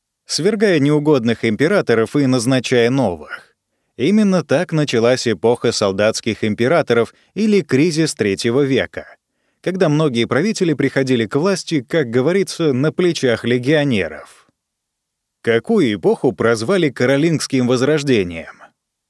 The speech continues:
При Карле Великом в государстве франков открывались школы, библиотеки и монастыри, и в итоге учёные даже прозвали период правления Карла и двух его потомков, Людовика Благочестивого и Карла Лысого,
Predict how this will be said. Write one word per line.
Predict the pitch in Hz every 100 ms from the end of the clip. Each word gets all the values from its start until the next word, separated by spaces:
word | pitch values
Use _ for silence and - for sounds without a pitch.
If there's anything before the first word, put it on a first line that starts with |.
| _ _ _ _ -
При | 113 117
Карле | - 123 104 98
Великом | 104 151 208 117 101
в | 95
государстве | 110 123 156 208 - 160 151
франков | 190 226 202 190 165
открывались | - 156 175 214 151 -
школы, | - 160 190 180 120
библиотеки | 104 98 98 98 147 180 156
и | 135
монастыри, | 135 143 131 160 170 107
и | 78 85 110 101
в | 107
итоге | 127 233 170
учёные | 139 - 214 185 123
даже | 131 156 143
прозвали | 120 110 113 139 123
период | 113 113 117 110
правления | 107 101 113 104 98 95
Карла | - 147 156 135 117 -
и | - 117
двух | 113 110 -
его | 98 92 92
потомков, | 143 220 196 185 156 _ _ _ _
Людовика | - 113 120 117 107 - 107
Благочестивого | 104 113 110 - 123 - 160 185 180 175
и | 101 90
Карла | 85 107 101 92 87
Лысого, | 98 190 - 180 175